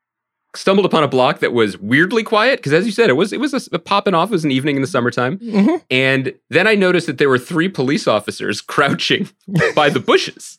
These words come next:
Speaker 2: Yeah.
Speaker 1: And we were told to maybe not walk on Fourth Street, but to walk on Third Street because there was an active police investigation on that street. And that was when we ran in to young Padawan,
Speaker 2: Yeah.
Speaker 1: eyes like tie fighters,
Speaker 2: <laughs>
Speaker 1: Chris Ryan. Now,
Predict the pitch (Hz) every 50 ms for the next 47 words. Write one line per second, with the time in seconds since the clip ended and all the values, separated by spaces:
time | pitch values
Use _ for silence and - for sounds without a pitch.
0 | _ _ 151 160 165 170 160 _ _ - - - 160 - - 151 175 175 175 185
1 | 175 170 - - 202 190 180 - 175 147 143 151 160 175 185 214 208 196 208 147
2 | 147 170 180 - 143 139 139 131 - 143 123 117 110 - - 165 180 175 - -
3 | - 120 107 98 - 117 120 113 - 120 113 - 254 220 214 208 - - 127 214
4 | 220 - 120 - 127 117 110 120 113 - _ - 123 156 151 - - 156 131 -
5 | _ 139 123 131 151 175 - 135 113 95 113 104 - - 104 95 98 92 - -
6 | 104 92 90 87 87 - - - 98 92 85 - - - - - - 131 123 117
7 | 110 131 165 208 131 127 135 120 104 110 113 107 110 117 113 110 104 113 107 101
8 | 113 117 117 117 117 123 123 113 101 98 95 _ _ _ - 131 117 107 110 120
9 | 123 139 151 170 151 - - 143 131 135 135 117 98 90 90 87 85 90 95 _
10 | _ - 147 143 135 131 - - - - - 131 131 135 143 151 156 170 185 196
11 | 190 _ _ _ _ _ _ - 120 120 117 110 - - - _ _ _ - -
12 | 151 170 190 - - 110 80 82 82 82 80 95 98 - - 466 453 - _ -
13 | 440 - 190 - - 185 - - 196 - - 190 - - 185 - - - - -
14 | 151 139 - 151 131 117 101 85 - 135 139 131 127 123